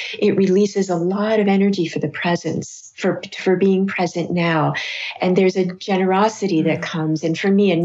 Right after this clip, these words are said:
Speaker 1: nat-, and for a lot of people I know, a natural desire to serve. And,
Speaker 2: Mm.
Speaker 1: uh, that's, that's, and to have that freedom for creativity and inspiration and excitement and just enjoying the simple things of life,
Speaker 2: Mm.
Speaker 1: that's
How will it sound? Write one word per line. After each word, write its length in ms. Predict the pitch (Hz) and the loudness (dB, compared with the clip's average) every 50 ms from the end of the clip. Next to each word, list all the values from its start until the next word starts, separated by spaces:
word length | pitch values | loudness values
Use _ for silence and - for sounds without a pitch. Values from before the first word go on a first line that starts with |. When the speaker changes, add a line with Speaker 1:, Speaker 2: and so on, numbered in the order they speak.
| 175 | 2
Speaker 1:
nat-, 240 | 175 175 175 175 - | 0 0 0 -2 -2
and 160 | 180 175 175 170 | 0 -2 -2 0
for 120 | - 190 | 0 0
a 40 | 170 | 0
lot 220 | 170 170 170 175 | 2 2 0 0
of 60 | 170 | 0
people 260 | - 180 156 156 160 160 | -2 -2 -2 0 0 0
I 100 | 156 156 | 0 2
know, 160 | 156 160 156 | 2 2 2
a 80 | 156 | 2
natural 760 | 160 165 170 170 170 170 180 185 - - 180 165 156 156 156 - - - - - - - - _ | 2 2 2 2 0 0 -2 -4 -4 -2 0 2 2 0 0 -4 -8 -8 -8 -8 -10 -12 -14 _
desire 500 | - 180 170 190 175 170 170 170 165 160 | -8 -6 -2 0 2 2 4 4 2 2
to 140 | 156 156 160 | 0 0 -4
serve. 580 | - - - 151 147 139 139 143 - - - - _ _ - | -4 -6 -4 -2 -2 -2 -2 -4 -6 -10 -16 -18 _ _ -6
And, 320 | 180 170 175 160 156 170 | -2 0 0 0 0 0
Speaker 2:
Mm. 200 | 175 170 170 170 | -2 -4 -4 -6
Speaker 1:
uh, 40 | 160 - - _ _ _ _ _ _ _ | -8 -10 -10 _ _ _ _ _ _ _
that's, 420 | - 160 160 160 - - - - | -2 -2 -2 -2 -4 -10 -18 -8
that's, 300 | - - 165 165 170 - - - | -4 -2 -2 -2 -2 -4 -4 -2
and 120 | 170 170 165 | -2 -2 -2
to 40 | 180 | -2
have 300 | 180 185 190 196 190 185 | -4 -4 0 0 0 2
that 220 | 180 170 147 - | 2 0 -2 -2
freedom 560 | - - - - 208 202 202 190 185 175 165 160 | -6 -6 -4 -2 2 2 2 2 2 0 -2 -4
for 260 | - 175 156 160 156 - - - - - - | -2 -2 -2 -2 -2 -4 -8 -10 -12 -10 -8
creativity 880 | - - 196 170 165 170 165 - - 247 214 214 208 202 202 202 202 190 | -4 -2 0 0 0 0 -2 -2 -2 0 2 2 4 4 4 4 4 4
and 100 | 165 160 | 2 2
inspiration 960 | 165 165 - - - 160 165 175 190 202 196 190 - - 190 185 180 185 175 | 0 -2 -2 -6 -4 -2 0 2 2 2 0 0 -2 -2 -2 0 2 2 2
and 160 | 170 165 156 | 2 2 0
excitement 1000 | 151 139 - - - - - - 196 190 190 - - 190 190 185 185 185 185 180 | 0 -2 -4 -8 -14 -12 -2 0 2 2 2 0 0 0 0 2 2 2 2 2
and 180 | 165 156 160 156 - - - - - | 2 0 0 -4 -8 -10 -10 -12 -6
just 280 | - 220 226 - - - | -4 -4 -4 -4 -4 -4
enjoying 640 | 180 170 156 - - 180 180 185 185 185 185 180 | -2 -2 -2 -2 -2 0 2 2 2 4 4 2
the 40 | 165 | 2
simple 480 | 151 - - 160 165 175 - 175 180 180 | 0 -4 -4 -4 -2 0 0 0 0 0
things 460 | 180 - - 190 180 175 180 175 - | -4 -2 -2 0 2 2 0 0 -2
of 220 | 175 170 175 190 | -4 -4 -2 0
life, 340 | 180 170 170 170 170 170 - - - - - - | 0 2 2 2 2 0 -2 -8 -8 -8 -8 -6
Speaker 2:
Mm. 180 | 190 180 185 | -6 -6 -2
Speaker 1:
that's 260 | 180 202 214 214 - | 0 0 0 -2 -4